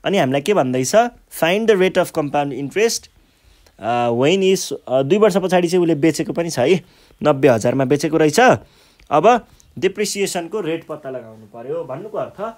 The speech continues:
एक वर्षमा कतिको, कतिको दरले चाहिँ त्यसको प्राइस घट्ने रहेछ, कति रेटले चाहिँ त्यसको प्राइस घट्ने रहेछ पत्ता लगाउनुहोस् भनेको छ। माथिको जस्तै कुरा हो, ठ्याक्कै फर्मुला लगाउँदा लगाउँदै एन्सर आउँछ। अ,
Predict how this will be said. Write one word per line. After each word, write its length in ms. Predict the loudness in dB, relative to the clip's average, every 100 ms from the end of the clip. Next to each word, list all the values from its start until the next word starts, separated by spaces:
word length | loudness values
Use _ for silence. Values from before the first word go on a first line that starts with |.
| _ _ -16
एक 160 | -16 -8
वर्षमा 500 | -8 -8 -10 -8 -10 -14 _ _ -12
कतिको, 440 | -10 -12 -12 -6 -6 -6 -12 -14
कतिको 280 | -14 -10 -8
दरले 340 | -4 -6 -6
चाहिँ 220 | -10 -12 -12 _ _ -18
त्यसको 260 | -16 -16
प्राइस 340 | -14 -12 -12 -14
घट्ने 260 | -16 -16
रहेछ, 220 | -16 -14 -16
कति 340 | -10 -10 -8
रेटले 260 | -10 -10 -16
चाहिँ 140 | -16
त्यसको 240 | -18 -18 -12
प्राइस 360 | -10 -10 -12 _ _ _
घट्ने 240 | -14 -10 -8
रहेछ 200 | -6 -6
पत्ता 300 | -8 -6 -4
लगाउनुहोस् 540 | -2 -2 0 2 2 0
भनेको 260 | -2 -4
छ। 120 | 2 2 2 _ _ _ _ _ _
माथिको 260 | 0 2 4
जस्तै 260 | 2 2 2
कुरा 220 | 6 6
हो, 100 | 6
ठ्याक्कै 320 | 2 0 -2
फर्मुला 320 | 0 -2 0
लगाउँदा 340 | 0 0 0 -2
लगाउँदै 280 | -2 -2
एन्सर 260 | -2 -2 -4
आउँछ। 240 | -4 -2
अ, 120 | -2